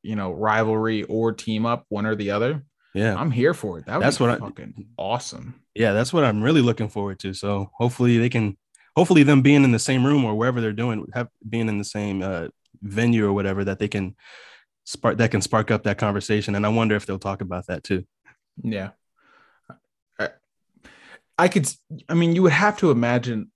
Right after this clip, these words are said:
Speaker 1: like, a book tour. It, it's Idris Elba's book, right?
Speaker 2: <laughs> No, it's Will's book.
Speaker 1: Oh, it's Will's. Oh, I,
Speaker 2: Yeah,
Speaker 1: I,
Speaker 2: his memoir.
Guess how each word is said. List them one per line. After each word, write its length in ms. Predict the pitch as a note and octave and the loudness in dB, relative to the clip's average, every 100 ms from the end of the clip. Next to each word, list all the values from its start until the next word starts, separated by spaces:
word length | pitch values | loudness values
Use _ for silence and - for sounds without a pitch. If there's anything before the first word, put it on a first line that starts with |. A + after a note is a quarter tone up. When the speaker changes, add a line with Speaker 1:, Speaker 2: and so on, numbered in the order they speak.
| _ | _
Speaker 1:
like, 200 | A#2 G#2+ | -8 -4
a 80 | A2+ | -6
book 360 | G#2 B2 B2+ - | 2 0 0 -6
tour. 280 | A2+ G#2+ C3+ | -2 0 2
It, 200 | C#3+ C3 | 2 4
it's 340 | C3 - - _ | 2 0 -10 _
Idris 260 | D#3+ D3+ C3 | -2 0 0
Elba's 320 | A2+ G2+ G2+ | -2 -4 -10
book, 220 | F#2+ F#2 G2 | -10 -6 0
right? 240 | G2+ A2 C3+ | 0 -2 -10
Speaker 2:
<laughs> 1500 | _ _ _ _ _ _ _ _ - - - - - G3+ - | _ _ _ _ _ _ _ _ -18 -18 -18 -12 2 4 6
No, 160 | C3+ G#2+ | 4 4
it's 200 | - B2+ | 2 4
Will's 180 | A#2 | 4
book. 280 | G2 F#2+ - _ - - - _ | 2 -4 -4 _ -20 -20 -20 _
Speaker 1:
Oh, 160 | D3 C3 | 4 6
it's 100 | B2+ | 4
Will's. 260 | E3+ D3+ - | 2 2 2
Oh, 380 | D3+ B2+ G#2 - | 4 4 2 -4
I, 220 | A#2+ - A2 | 0 2 4
Speaker 2:
Yeah, 80 | D3+ | 4
Speaker 1:
I, 140 | D#3 | 4
Speaker 2:
his 140 | C#3 A#2 | 2 4
memoir. 460 | A#2+ A2+ G2+ G2+ | 4 4 2 -2